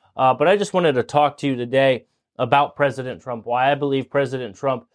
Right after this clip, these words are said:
should be the next president of the United States. I believe that the United States of America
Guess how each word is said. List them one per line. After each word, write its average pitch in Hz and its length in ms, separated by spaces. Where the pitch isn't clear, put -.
should 165 360
be 156 200
the 143 100
next 143 240
president 143 500
of 147 160
the 135 100
United 135 360
States. 139 280
I 151 80
believe 156 280
that 156 160
the 147 60
United 156 360
States 165 300
of 147 80
America 143 600